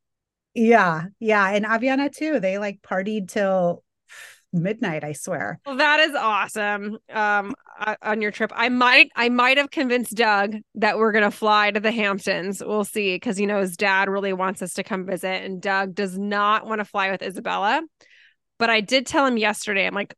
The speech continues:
Speaker 2: "From what I've heard," 'cause again, I'm a new mom, it's all new,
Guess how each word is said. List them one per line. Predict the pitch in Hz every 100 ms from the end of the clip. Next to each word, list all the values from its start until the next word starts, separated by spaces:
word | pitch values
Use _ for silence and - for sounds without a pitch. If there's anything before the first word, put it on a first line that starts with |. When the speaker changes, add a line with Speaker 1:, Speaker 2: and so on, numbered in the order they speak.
| _
Speaker 2:
"From | - 233
what | 262
I've | 311 285
heard," | 294 226 185
'cause | - 196
again, | 185 190
I'm | 196
a |
new | 202
mom, | 190 180 147 170
it's | 175 180
all | 185
new, | 196 175 180